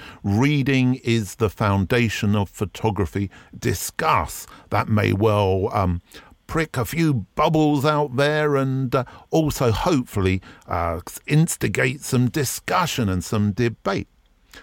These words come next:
Whilst we're talking about the archive of contributors we've had to the podcast, it leaves me to, uh, remind you once again that the book, What Does Photography Mean to Me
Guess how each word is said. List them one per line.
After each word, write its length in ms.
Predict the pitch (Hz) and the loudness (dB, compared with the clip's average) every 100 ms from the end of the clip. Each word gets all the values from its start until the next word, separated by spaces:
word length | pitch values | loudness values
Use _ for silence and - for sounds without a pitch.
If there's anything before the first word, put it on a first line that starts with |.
| - | -4
Whilst 240 | 120 120 - | -2 -2 -2
we're 120 | 101 | -4
talking 420 | - 170 139 120 | 0 0 0 0
about 320 | 104 123 120 | 0 0 -2
the 180 | 101 101 - | -2 -4 -2
archive 720 | 139 156 151 - 147 139 139 113 | 0 2 0 -2 0 0 -2 -2
of 340 | 107 95 87 - - - | 0 0 -2 -14 -18 -4
contributors 800 | 107 - - 143 127 - 123 113 | -2 -2 -2 -2 -2 -4 -4 -2
we've 160 | 101 | -2
had 380 | 98 165 165 120 - | -2 0 0 -2 -10
to 320 | - 214 160 | -4 0 2
the 140 | 101 101 | 0 -4
podcast, 640 | - 135 - 143 139 - - - - | -2 -4 -4 -4 -4 -6 -14 -20 -12
it 200 | - 123 | -6 -4
leaves 300 | 131 147 135 | 0 0 0
me 200 | 139 131 | -2 -2
to, 540 | 113 - 135 123 123 120 | -4 -2 2 4 4 2
uh, 80 | 113 - | 0 -4
remind 680 | - 131 131 156 160 151 143 | 0 2 4 2 2 2 2
you 160 | 143 135 | 0 0
once 380 | 135 143 - 143 | 0 -2 -4 -4
again 560 | 120 151 143 143 135 | -2 -2 0 2 2
that 220 | 123 127 | 0 0
the 80 | 110 | -2
book, 440 | 92 127 131 - 107 | 0 2 2 0 0
What 200 | 117 - | 0 0
Does 160 | 120 | -6
Photography 600 | - 113 123 117 104 113 | -4 -6 -2 -4 -2 0
Mean 300 | 107 113 113 | 2 4 2
to 200 | - 113 | 0 0
Me 440 | 101 113 160 170 | 2 2 0 -2